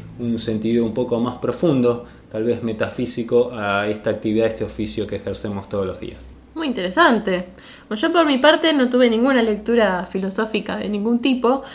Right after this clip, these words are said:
Speaker 2: pero sí podría llamarse religiosa, porque estuve leyendo un fanzine de Pedro Mancini que se llama Cocaine Bergoglio.
Speaker 1: Guau,
Speaker 2: Que
Speaker 1: qué nombre.
Speaker 2: <laughs> Sí, trata sobre unos mafiosos que quieren suplantar al Papa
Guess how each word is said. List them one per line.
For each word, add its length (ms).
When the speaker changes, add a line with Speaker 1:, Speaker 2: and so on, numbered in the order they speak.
Speaker 2:
pero 180
sí 420
podría 300
llamarse 540
religiosa, 800
porque 180
estuve 280
leyendo 960
un 260
fanzine 380
de 100
Pedro 300
Mancini 600
que 80
se 140
llama 340
Cocaine 540
Bergoglio. 720
Speaker 1:
Guau, 180
Speaker 2:
Que 340
Speaker 1:
qué 160
nombre. 320
Speaker 2:
<laughs> 580
Sí, 220
trata 260
sobre 300
unos 320
mafiosos 580
que 200
quieren 800
suplantar 520
al 140
Papa 440